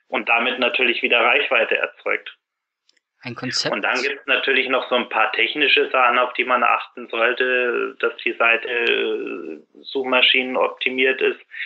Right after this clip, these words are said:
Speaker 1: dass man irgendwie versucht, äh, zum Beispiel in Google News reinzukommen. Das war für uns immer ein ganz großer Erfolgsfaktor, sowohl bei Munich Best, äh, seinerzeit als auch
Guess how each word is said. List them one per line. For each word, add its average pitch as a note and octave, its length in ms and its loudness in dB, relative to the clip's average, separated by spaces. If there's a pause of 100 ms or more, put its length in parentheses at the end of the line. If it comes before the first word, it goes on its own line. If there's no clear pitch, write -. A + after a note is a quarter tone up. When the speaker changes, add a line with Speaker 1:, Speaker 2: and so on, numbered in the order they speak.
(220)
Speaker 1:
dass A#2 160 0 (200)
man A#2+ 480 0 (160)
irgendwie D#3 560 2
versucht, C#3+ 580 -4 (260)
äh, A#2+ 560 0
zum B2+ 140 -10
Beispiel B2 400 -2
in B2+ 140 -4
Google C3+ 300 -2
News C#3 280 -2 (100)
reinzukommen. A#2+ 680 -2
Das A#2 180 -10
war A#2+ 400 2
für B2 160 -4
uns B2 220 -6
immer B2 160 -2
ein A#2+ 100 -4
ganz B2 280 -2
großer A#2+ 340 -2
Erfolgsfaktor, A#2+ 800 -2
sowohl A2+ 320 -4
bei A2+ 240 0 (540)
Munich A2+ 380 0
Best, - 400 -2
äh, A#2 280 2
seinerzeit A#2+ 800 0
als A2 280 -4
auch G#2 300 0